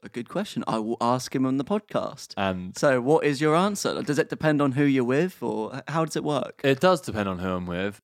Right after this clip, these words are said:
Speaker 2: and it's weird 'cause now when I really think, I think my, my immediate answer is I say, "Oh, I, I'm, I'm a YouTuber. Like, I make,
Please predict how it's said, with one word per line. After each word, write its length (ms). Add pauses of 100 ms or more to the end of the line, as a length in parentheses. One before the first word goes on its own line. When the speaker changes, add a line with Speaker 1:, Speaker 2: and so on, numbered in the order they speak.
Speaker 2:
and 80
it's 140
weird 200
'cause 140
now 520 (240)
when 120
I 80
really 300
think, 240
I 160
think 160
my, 180 (260)
my 180
immediate 400
answer 340
is 100
I 140
say, 440
"Oh, 180
I, 120 (260)
I'm, 360
I'm 100
a 60
YouTuber. 400
Like, 120
I 40
make, 360